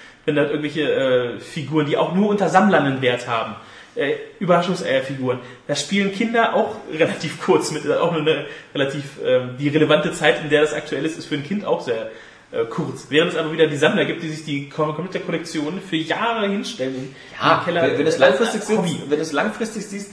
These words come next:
Speaker 2: ist Sammeln immer Kacke, weil in hundert Jahren bist du eh tot und dann hast du auch nicht mehr so den Nutzwert davon, weil du
Speaker 1: Eben.
Speaker 2: einfach, äh, nicht atmest. Und wenn man nicht atmet, ist es immer schwierig, durch deine Sammlung durchzugehen.
Speaker 1: Von daher ist es quasi, heißt, deswegen werden wir auch so erzogen, immer weiter zu konsumieren.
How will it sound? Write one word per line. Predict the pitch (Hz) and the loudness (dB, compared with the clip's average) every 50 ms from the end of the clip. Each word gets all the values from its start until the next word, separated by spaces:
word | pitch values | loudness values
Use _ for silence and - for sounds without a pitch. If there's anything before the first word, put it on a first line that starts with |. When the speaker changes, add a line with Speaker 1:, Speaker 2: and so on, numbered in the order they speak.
| - - | -16 -14
Speaker 2:
ist | 151 139 - | -8 0 0
Sammeln | 151 156 165 156 - | 0 2 2 -2 -4
immer | - 202 226 214 | -2 -2 -2 -2
Kacke, | 180 - 143 139 - 175 156 | -2 -4 -6 -6 -4 -2 2
weil | 127 127 127 - | 2 2 2 2
in | - - | 0 0
hundert | 180 214 214 190 - | 2 2 2 4 4
Jahren | 160 151 156 | 2 0 0
bist | 151 - - | -2 -6 -8
du | 285 | -6
eh | - 196 220 | -4 -4 -4
tot | - - - 120 175 202 - - - - - | -4 -4 -4 -4 -4 -4 -4 -8 -12 -8 -2
und | 139 | 0
dann | 147 147 139 | 0 2 0
hast | 170 - - - | -2 -4 -6 -6
du | - | -4
auch | - 175 | -4 -2
nicht | 196 190 - | -2 -4 -4
mehr | 180 165 | -4 -6
so | 156 156 | -4 -4
den | 147 147 143 | -4 -2 0
Nutzwert | 151 202 208 - - 131 113 110 95 87 90 - - - - | 0 -2 -2 -2 -6 0 2 2 2 2 0 -6 -10 -8 -6
davon, | 113 104 - - 101 92 95 | -4 -4 -2 -4 -4 -4 -2
weil | 98 110 120 | 0 0 2
du | 143 | 2
Speaker 1:
Eben. | 143 165 | 2 0
Speaker 2:
einfach, | - - 147 143 143 - - | 0 0 0 0 0 0 -6
äh, | 131 139 143 - | -4 -2 -2 -2
nicht | 139 - - - 107 | -4 -6 -6 -4 -2
atmest. | 131 151 160 - 101 87 87 - - - - - - 104 101 - | -2 -2 -2 -4 -8 -10 -12 -14 -18 -20 -20 -14 -12 -12 -8 -6
Und | 139 139 139 127 123 | -4 -4 -4 -2 -4
wenn | 131 139 139 | -4 -4 -2
man | 143 143 | -4 -4
nicht | 143 143 - - - | -4 -6 -6 -2 0
atmet, | 120 165 190 - 202 202 196 - | 2 2 2 2 0 -2 -2 -2
ist | 147 - - | -8 -8 -10
es | 151 131 | -8 -6
immer | 147 151 147 | -4 -4 -4
schwierig, | 147 - 117 113 143 175 - 143 - - | -4 -4 -6 -4 -4 -2 -2 -2 -2 -4
durch | - 117 117 | -8 -10 -4
deine | - 117 120 123 120 120 113 | -4 -4 -2 -2 -4 -6 -4
Sammlung | 107 110 110 165 165 127 110 95 | 0 0 0 0 0 -6 -6 -6
durchzugehen. | 95 98 - - - 104 98 98 92 | -6 -8 -8 -8 -12 -10 -8 -6 -6
Speaker 1:
Von | 90 139 135 | -4 0 2
daher | 139 147 170 175 | 2 2 2 2
ist | 170 175 | -2 -6
es | 165 - - - | -8 -10 -8 -6
quasi, | 165 156 160 156 139 | -6 -6 -6 -6 -6
heißt, | 160 156 - - - - - - - - - - 151 | -6 -8 -8 -12 -18 -20 -20 -20 -20 -18 -16 -8 -8
deswegen | 151 147 180 180 165 151 | -8 -6 -4 -4 0 2
werden | 160 160 | 2 2
wir | 175 160 | 2 0
auch | - | -2
so | - 175 | 0 -2
erzogen, | 156 156 - 190 185 175 151 | -2 0 0 -2 -2 0 -2
immer | 156 160 151 143 | 2 4 4 4
weiter | 143 139 135 - 156 - | 4 2 2 2 0 -2
zu | - 131 | -2 -6
konsumieren. | - 135 127 123 123 120 131 135 127 104 | -4 -4 -4 -4 -4 -6 -6 -6 -6 -6